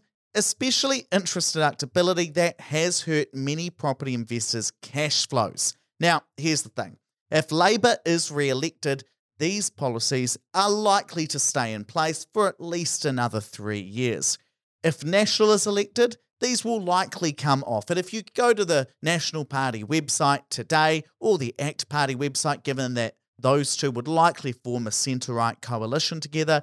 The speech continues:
both parties state that it is their policy that they would remove those policies and change the Bright Line test. So, what does Jacinda's resignation mean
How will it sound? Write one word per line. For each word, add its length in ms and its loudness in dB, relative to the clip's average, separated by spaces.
both 420 4
parties 520 -2
state 420 -2
that 140 -6
it 160 4
is 220 6
their 140 0
policy 500 0
that 220 -2
they 180 2
would 240 -2
remove 560 -2
those 280 0
policies 580 -2
and 200 0
change 540 0
the 100 -2
Bright 380 -2
Line 260 -4
test. 500 -4
So, 320 4
what 440 4
does 220 4
Jacinda's 560 0
resignation 920 -2
mean 340 0